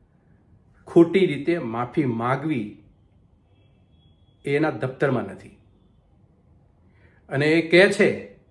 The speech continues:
સંસદમાં પણ કહે છે અને સંસદની બહાર પણ કહે છે, "ડરો મત, હું ગાંધી છું, હું સાવરકર નથી."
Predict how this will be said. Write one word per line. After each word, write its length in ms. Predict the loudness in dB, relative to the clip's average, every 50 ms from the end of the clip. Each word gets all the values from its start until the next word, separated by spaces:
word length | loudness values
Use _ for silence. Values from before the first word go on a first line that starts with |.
| _ _ _ _ _ _ _ _ _ _ _ _ _ _ _ -20
સંસદમાં 720 | 0 4 6 6 6 6 4 4 4 4 2 2 2 4
પણ 120 | 2 -2
કહે 200 | 0 0 0 0
છે 160 | 0 0 -2 -2
અને 160 | -2 -2 -4
સંસદની 500 | -4 -4 -6 -6 -6 -8 -8 -6 -8 -8
બહાર 320 | -6 -4 -2 -2 -2 -4
પણ 160 | -6 -10 -12
કહે 200 | -10 -10 -12 -14
છે, 200 | -12 -16 -20 -20 -20 _ _ _ _ _ _ _ -14
"ડરો 340 | -2 0 2 2 4 2 2
મત, 300 | 2 0 -2 -2 -6 -14 -20 -20 _ _ _ _ _ _ _ _ _ _ _ _ _ _ _ _ _ _ _ _ _ _ -4
હું 140 | -4 -2 0
ગાંધી 460 | 0 0 0 0 0 0 -2 -2 -4
છું, 220 | -4 -6 -6 -6
હું 100 | -6 -8
સાવરકર 540 | -8 -8 -8 -8 -8 -8 -10 -10 -10 -10 -10
નથી." 320 | -10 -12 -14 -18 -20 -20